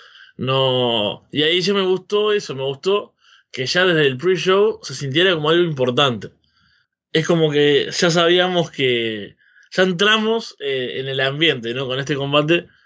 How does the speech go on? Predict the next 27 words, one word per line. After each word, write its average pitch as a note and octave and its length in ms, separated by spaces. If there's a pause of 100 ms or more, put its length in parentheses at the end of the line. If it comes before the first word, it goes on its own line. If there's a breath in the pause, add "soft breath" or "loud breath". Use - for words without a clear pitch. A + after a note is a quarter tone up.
(640 soft breath)
Es, A#2+ 880 (240)
eh, A2+ 500 (1120)
All D#3+ 220
In F3 160
va D#3+ 40
a D3 40
ser E3 140
algo D3+ 140
especial, F3 480
va D3 40
a C3 40
estar, C#3+ 220
va A#2 360
a - 20
ser C#3 100
buen C#3+ 140
nivel E3 340
y D#3 240
seguramente E3+ 540
todos F#3 520 (420 soft breath)
a A#2 120
lo A#2+ 60
largo C#3 240
del C#3 80
show D3+ 320
vayan D3+ 320
a, B2 320